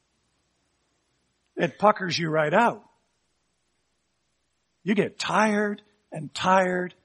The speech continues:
and tired. Would you like to have your strength renewed instead of depleted?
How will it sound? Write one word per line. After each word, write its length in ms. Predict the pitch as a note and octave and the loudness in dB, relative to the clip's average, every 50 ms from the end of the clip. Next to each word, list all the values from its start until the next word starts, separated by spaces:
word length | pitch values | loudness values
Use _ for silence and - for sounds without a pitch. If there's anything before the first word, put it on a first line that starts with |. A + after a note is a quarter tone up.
| _ _ _ | _ _ _
and 140 | - G3 F3+ | -10 -10 -8
tired. 480 | - G3 A#3 B3+ C4 B3 E3 B2+ - - _ _ _ _ _ _ _ _ _ _ _ _ _ _ _ _ _ _ _ _ _ _ _ _ _ _ _ _ _ _ _ _ _ _ _ _ _ _ _ _ _ _ _ _ _ _ _ _ _ _ _ _ _ _ _ _ _ _ _ _ _ _ _ _ _ _ _ _ _ | -4 -2 0 2 2 2 0 -2 -8 -16 _ _ _ _ _ _ _ _ _ _ _ _ _ _ _ _ _ _ _ _ _ _ _ _ _ _ _ _ _ _ _ _ _ _ _ _ _ _ _ _ _ _ _ _ _ _ _ _ _ _ _ _ _ _ _ _ _ _ _ _ _ _ _ _ _ _ _ _ _
Would 200 | F3+ F#3+ F3 G#3+ | -8 -6 -4 0
you 100 | A3+ A3 | 0 4
like 260 | G#3+ G#3+ G#3+ G#3 G#3 | 6 6 4 4 2
to 100 | - G3+ | 0 0
have 260 | F#3 F#3 F#3+ F3+ - | 2 2 2 2 0
your 100 | F#3+ F3+ | -2 -4
strength 500 | D3+ - - - F3+ F3 F3 E3+ - - | -4 -6 -4 -2 0 0 0 -2 -6 -8
renewed 500 | E3 F3 F3+ F#3 G#3 A#3 G#3+ C#3 A2+ G2+ - - - _ _ _ _ _ _ _ _ _ _ _ _ _ _ _ _ _ _ _ _ _ _ _ _ _ _ _ _ _ _ _ _ _ _ _ _ _ _ _ _ _ _ _ _ - | -8 -6 -2 0 2 2 0 0 -4 -10 -20 -20 -20 _ _ _ _ _ _ _ _ _ _ _ _ _ _ _ _ _ _ _ _ _ _ _ _ _ _ _ _ _ _ _ _ _ _ _ _ _ _ _ _ _ _ _ _ -8
instead 400 | - F3 D#3+ - - G3 F#3 E3 | -6 -6 -6 -4 0 0 2 2
of 140 | F3 D3 | 0 -2
depleted? 480 | C3 E3 D3 - F3+ A3 G3+ C3 A2+ - | -4 -8 -10 -6 -6 -4 -4 -6 -8 -14